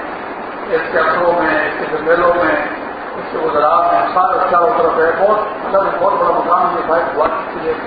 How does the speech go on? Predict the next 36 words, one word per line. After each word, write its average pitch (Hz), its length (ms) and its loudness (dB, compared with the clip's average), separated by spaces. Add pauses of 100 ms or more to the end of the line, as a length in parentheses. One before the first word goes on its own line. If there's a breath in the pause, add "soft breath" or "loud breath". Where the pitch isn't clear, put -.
(600)
صاحب 165 320 2
کرامت 165 320 2
کرتی - 300 -6
ہے، 160 140 0
صاحب 156 140 2
علم 165 220 0 (140)
کرتی 170 280 -6
ہے، 165 40 2 (1160)
آدمی 160 260 0
کو 151 80 -2 (120)
جانتا 160 240 0 (100)
کرتی - 260 -6
ہے۔ 165 40 2
انہوں - 1400 -8
نے 185 160 -2
کام 175 140 4
شروع 175 320 0
کیا 147 140 0 (2250)
اور 202 560 4
خلیل 220 160 2
چشتی 214 260 -4
رحمۃ 208 240 2
اللہ 196 120 2
علیہ 196 260 4
کو - 80 0
کام 185 300 2
کرنے 196 180 -2
کا 175 80 0
موقع 175 240 2
اللہ 170 160 2
نے 170 260 0
دے 185 80 -2
دیا۔ 165 160 2
اکبر - 380 0
کی - 180 -6
شادی 170 340 0